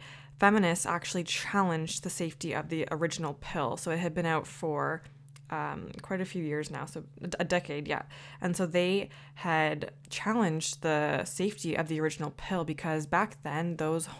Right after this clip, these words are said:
the hormones they used in that first generation of the pill were very, very potent. They're still very potent now. We, we call it a low-dose pill, but they're still very potent. However, back then they were extremely, extremely potent.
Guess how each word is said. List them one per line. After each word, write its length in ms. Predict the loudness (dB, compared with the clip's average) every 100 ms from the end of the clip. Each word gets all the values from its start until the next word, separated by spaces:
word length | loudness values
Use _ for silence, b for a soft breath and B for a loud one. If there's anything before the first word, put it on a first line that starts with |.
| B
the 80 | -8
hormones 420 | 0 4 6 6
they 100 | 4
used 300 | 4 2 2
in 60 | 0
that 160 | 0
first 560 | -2 0 2 2 -4 -4
generation 540 | -2 -2 -2 -4 -4
of 60 | -6
the 60 | -6
pill 400 | 0 2 2 B B B B
were 120 | 0
very, 480 | 0 2 4 6 6
very 240 | 6 2 2
potent. 560 | 2 2 -2 -6 -8 B B B B B B B 0
They're 100 | 2
still 300 | 4 4 4
very 180 | 6 4
potent 320 | 2 0 2
now. 180 | 2 2
We, 140 | -2 -6 -8 -6
we 140 | -4
call 300 | -2 2 2
it 80 | 2
a 60 |
low-dose 500 | 0 0 0 -2 -4 -4
pill, 300 | -6 -6 -4
but 180 | -4 -2
they're 120 | -2
still 340 | -2 0 0
very 160 | 2 0
potent. 400 | 0 -2 0 -2
However, 320 | 0 0 0
back 280 | 2 2 2
then 180 | -2 0
they 80 | 0
were 180 | 0 -2
extremely, 840 | -4 -6 -4 -2 0 0 -2 -4
extremely 560 | -6 -6 -6 -4 -6 -6
potent. 440 | -8 -8 -8